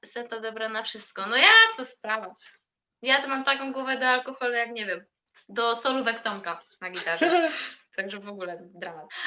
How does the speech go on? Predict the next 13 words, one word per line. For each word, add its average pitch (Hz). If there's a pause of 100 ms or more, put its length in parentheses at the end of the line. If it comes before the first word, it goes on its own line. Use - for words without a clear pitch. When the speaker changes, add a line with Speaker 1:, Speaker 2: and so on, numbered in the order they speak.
Speaker 1:
Ale 294
spoko. 214 (680)
Dobra, 214
więc 240
tak, 196
przygotujcie 285
sobie 233
na 226
piątek 233
na 226
godzinę 214
osiemnastą 233 (340)
pytania, 277